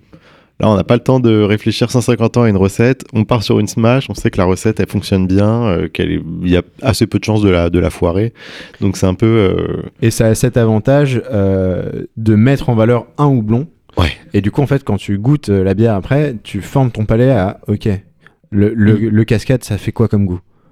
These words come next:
Speaker 2: Euh, le Simcoe, c'est quoi son goût ? Et c'est ça qui est hyper intéressant, c'est un peu aussi le côté test and learn, c'est, euh,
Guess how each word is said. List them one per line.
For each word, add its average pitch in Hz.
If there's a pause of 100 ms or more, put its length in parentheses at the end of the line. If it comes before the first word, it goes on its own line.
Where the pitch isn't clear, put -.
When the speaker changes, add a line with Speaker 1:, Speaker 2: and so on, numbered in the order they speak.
(260)
Speaker 2:
Euh, 95
le 101
Simcoe, 120
c'est 107
quoi 120
son 110
goût ? 95 (640)
Et 95
c'est 107
ça 143
qui 117
est -
hyper 131
intéressant, 113
c'est 104
un 101
peu 120
aussi 113
le 101
côté 104
test 98
and 104
learn, 131
c'est, 107
euh, 92